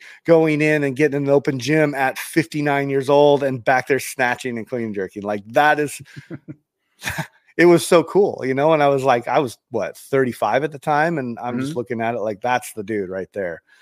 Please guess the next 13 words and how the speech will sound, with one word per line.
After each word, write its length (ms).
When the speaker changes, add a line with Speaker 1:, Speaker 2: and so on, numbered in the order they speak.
Speaker 1:
And, 440
um, 460
yeah, 280
I, 260
I 40
think 220
this 120
sport 240
allows 320
us 120
to 100
do 140
that. 180